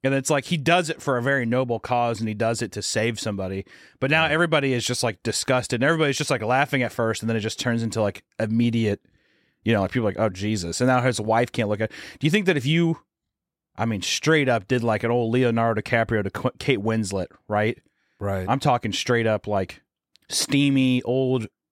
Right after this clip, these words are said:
Speaker 1: Ford Model T to
Speaker 2: Yep.
Speaker 1: Susan, to Susan's box.
Speaker 2: Yep.
Speaker 1: You think Alina, she might be okay with it now, but do you think that she would hold through? Do you think she would stay true to that?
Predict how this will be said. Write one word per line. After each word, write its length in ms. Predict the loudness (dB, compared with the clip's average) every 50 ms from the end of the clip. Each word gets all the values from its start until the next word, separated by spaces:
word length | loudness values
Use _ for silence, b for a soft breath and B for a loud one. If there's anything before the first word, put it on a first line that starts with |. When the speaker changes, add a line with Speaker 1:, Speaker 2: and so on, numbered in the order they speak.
| _ _ _
Speaker 1:
Ford 600 | -10 -4 -2 0 2 2 2 2 0 0 -4 -10 -12 _ _ -4
Model 340 | 0 0 2 2 2 0 -2
T 400 | -2 0 0 2 2 2 0 -2 -4 _ _ _ _ _ _ _ _ _ _ _ _ _ _ _ -14 -10
to 60 | -8
Speaker 2:
Yep. 40 | -4
Speaker 1:
Susan, 440 | 0 0 0 2 0 0 -2 -2 -4
to 100 | -6 -4
Susan's 400 | -2 0 0 0 0 0 -2 -4
box. 600 | -2 0 0 2 2 0 -2 -4 -6 -8 -8 -10 _ _ _ _ _ _ -10
Speaker 2:
Yep. 220 | -8 -8 -6 -4
Speaker 1:
You 100 | -2 -2
think 180 | 0 2 2 2
Alina, 400 | 2 0 2 2 2 2 2 0
she 200 | 0 0 0 2
might 140 | 2 2 2
be 120 | 2 0
okay 160 | 0 2 0
with 80 | 0 0
it 80 | 0 0
now, 160 | 0 0 0
but 80 | -2
do 60 | -4 -6
you 40 |
think 140 | -4 -4 -4 -4
that 120 | -4 -4
she 100 | -4 -4
would 120 | -4 -4
hold 280 | -4 -6 -6 -6 -6 -8
through? 280 | -8 -6 -4 -4 -4 -4
Do 40 |
you 60 | -4 -4
think 120 | -4 -4
she 80 | -6 -6
would 120 | -8 -8
stay 280 | -8 -4 -2 -2 -2 -2
true 280 | -2 -2 -2 -2 0
to 80 | 0 2
that? 240 | 2 2 2 0